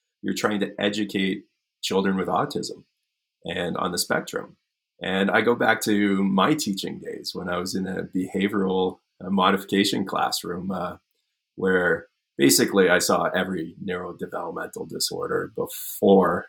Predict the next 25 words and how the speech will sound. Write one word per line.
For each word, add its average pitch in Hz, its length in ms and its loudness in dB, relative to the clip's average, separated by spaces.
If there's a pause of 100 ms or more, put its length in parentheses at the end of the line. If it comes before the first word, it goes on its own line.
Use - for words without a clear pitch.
I 85 100 -6
went - 380 -4 (180)
clinical - 440 0
side. - 400 -2 (800)
And 104 420 2 (460)
it 117 240 -2
baffles 160 480 2
my 113 120 2
mind 95 680 -2 (560)
that 92 580 -2 (500)
a 92 60 -2
lot 104 420 4
of 170 200 -2
this 92 320 -2
has 90 200 -6
been 92 640 -8 (1040)
passed 113 380 2 (120)
on 127 320 0
to - 140 -12
the 95 140 -10
educational - 680 -8
field - 200 -18 (840)
to 98 380 4
almost 135 440 4
provide 92 540 4